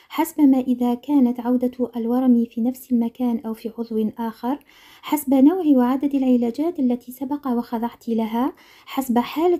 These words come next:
المستقبلات الهرمونية للخلايا السرطانية وحالة ال إتش أو آر دو، حسب ما إذا كنت في سن اليأس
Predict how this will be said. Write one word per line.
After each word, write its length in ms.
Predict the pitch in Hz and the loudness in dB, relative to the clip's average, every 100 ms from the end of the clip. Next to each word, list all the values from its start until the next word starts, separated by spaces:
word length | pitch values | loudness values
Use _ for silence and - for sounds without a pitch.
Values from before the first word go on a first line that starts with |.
| 277 | 4
المستقبلات 720 | 254 254 262 240 240 262 320 | 4 4 -10 -6 -2 -2 -4
الهرمونية 760 | 359 262 247 233 233 277 262 233 | -4 0 2 2 4 4 4 0
للخلايا 580 | 220 220 226 220 226 | -4 -8 -8 -6 -6
السرطانية 960 | 226 - 226 214 214 214 226 226 262 381 - - - | -8 -8 -8 -8 -8 -4 -2 2 0 -2 -8 -20 -4
وحالة 540 | 226 247 - 277 254 247 | -2 -2 0 4 4 2
ال 200 | 240 - | -4 -4
إتش 180 | 277 - | -8 -6
أو 340 | 247 240 226 | -8 -6 -6
آر 60 | 220 | -6
دو، 340 | 208 240 320 - _ - - - | -2 0 0 -2 _ -20 -20 -18
حسب 380 | - 330 - | -4 -4 2
ما 220 | 302 294 285 | 8 8 8
إذا 360 | 277 247 262 | 2 -2 -4
كنت 340 | 262 302 370 359 | -4 -4 -4 -4
في 240 | 294 269 | -4 -4
سن 280 | 254 269 247 | 0 4 6
اليأس 500 | 233 240 285 - | 4 0 -4 -10